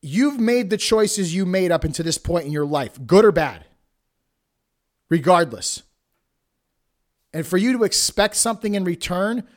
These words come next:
for those choices you made, especially if the bad choices outweigh the good choices, you're, you're just looking at us like we're a bunch of fucking fools, which I'm not.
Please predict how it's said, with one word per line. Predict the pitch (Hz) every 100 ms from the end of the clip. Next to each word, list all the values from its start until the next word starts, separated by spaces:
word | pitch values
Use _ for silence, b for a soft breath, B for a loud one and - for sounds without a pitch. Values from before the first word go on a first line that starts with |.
| b _
for | 156
those | 185 -
choices | - 190 196 202 180
you | 170
made, | 165 175 202
especially | 170 - - - - 254 - 190 160 127
if | 175 175
the | 165
bad | 123 156 165 190
choices | - 208 208 214 175
outweigh | 156 170 180 160
the | 127
good | 131 175
choices, | - 220 208 240 220 - _ _ _ _ _ _ _ _ _ _ _ _ _ _ _ _ _ _ _ _ _ -
you're, | 147 220 220 143 _ _ _ _ _
you're | 185 185 220
just | 220 -
looking | 208 208 196
at | 180
us | 220 -
like | 175 180
we're | 180
a |
bunch | 143 175 175
of |
fucking | - 170 - 139
fools, | - 208 147
which | 113 147 - - _ -
I'm | - 196
not. | 160 175 101